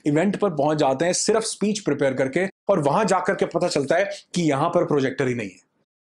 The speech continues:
तो अपनी presentation कैसे connect करेंगे? हो गया बंटाधार, सब कुछ गोल, presentation pen नहीं है। आपको पूछना पड़ता है organizer से कि क्या वो चीजें हैं जो मुझे आपकी solve करनी है। जब आप उससे पूछते हैं कि जो लोग वहां पर आने वाले हैं, उनकी mother tongue क्या है,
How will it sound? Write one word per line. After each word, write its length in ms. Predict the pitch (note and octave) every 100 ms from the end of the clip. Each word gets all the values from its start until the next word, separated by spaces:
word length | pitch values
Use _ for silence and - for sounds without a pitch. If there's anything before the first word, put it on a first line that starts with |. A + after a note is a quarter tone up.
| _ _
तो 60 | C4
अपनी 240 | C4 C#4+
presentation 840 | A#3+ G#3+ G3+ B3+ B3+ A#3+ - C#4+ C#4+
कैसे 420 | C4+ G3 - D#4
connect 320 | D#4+ D#4 -
करेंगे? 400 | - G#3 G3+ F3
हो 280 | D3+ - E3+
गया 200 | F3+ G3
बंटाधार, 580 | E3 D#3 D3+ C#3 B2+ A#2+
सब 280 | - A3+ F#3+
कुछ 180 | A#3+
गोल, 260 | D#3 D#3 C#3+
presentation 560 | C3+ F3+ G3+ F#3+ G3+ F3+
pen 240 | F3 D#3+
नहीं 200 | C3+ G#2
है। 100 | G#2 - G#3
आपको 260 | B3 C4 D4
पूछना 380 | - A#3 C4 D4
पड़ता 280 | C4 B3 A#3+
है 60 |
organizer 480 | G#3 F#3+ F3 D#3+ E3
से 260 | D#3+ B3+ C#4+
कि 280 | - -
क्या 260 | C4+ - F#3
वो 140 | A3+
चीजें 300 | B3 A3+ G#3+
हैं 80 | B3
जो 100 | B3
मुझे 180 | A#3+ A3+
आपकी 260 | A#3 A#3 B3+
solve 280 | A#3+ C#4
करनी 320 | B3 A3 G3 D3
है। 120 | -
जब 140 | F#3 G3
आप 180 | A3 F3+
उससे 240 | F#3 A#3
पूछते 420 | - D3+ C#3+ -
हैं 220 | A3 C#4 C#4+ - _
कि 100 | -
जो 260 | G#3 B2+ F#3
लोग 360 | G3 F3+ A#3 F3+
वहां 180 | F3
पर 120 | G3 F#3
आने 200 | F3 F#3+
वाले 240 | F3+ F#3
हैं, 140 | G3+
उनकी 400 | B3 F#3+ G#3 G3+
mother 300 | G#3+ C#3+ D#3
tongue 260 | F3 F#3+ G3
क्या 180 | G3+ G3+
है, 140 | A3+